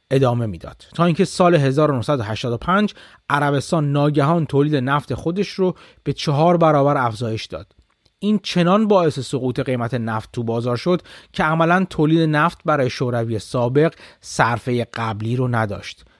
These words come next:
و آخرین امیدهای شوروی برای تأمین هزینه‌های کشور پهناورش از میان رفت.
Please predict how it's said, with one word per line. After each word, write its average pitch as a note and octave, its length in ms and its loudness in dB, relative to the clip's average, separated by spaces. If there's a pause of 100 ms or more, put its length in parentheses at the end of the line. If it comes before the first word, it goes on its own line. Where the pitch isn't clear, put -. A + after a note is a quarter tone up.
و D3 40 -4
آخرین D#3 500 2
امیدهای D#3+ 540 2
شوروی B2+ 500 0
برای C3 360 2
تأمین C3 600 -2 (320)
هزینه‌های C#3 920 0
کشور C#3+ 600 -2
پهناورش D#3 680 0
از A#2 180 -4
میان G#2+ 280 -6
رفت. - 400 -18